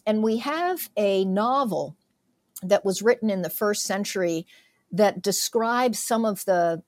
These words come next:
festivals that happen for Artemis at this time.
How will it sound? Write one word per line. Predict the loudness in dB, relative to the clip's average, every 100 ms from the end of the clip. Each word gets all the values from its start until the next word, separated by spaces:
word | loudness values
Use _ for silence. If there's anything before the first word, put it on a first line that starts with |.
| _
festivals | -2 -2 0 0 0 -2
that | -2 -4 _
happen | -8 -4 -2 -2 -4 -4 -8 -16
for | -4 0 0 2
Artemis | 0 0 -4 -6 -8 -6
at | -6
this | -6 -8
time. | -6 -6 -4 -6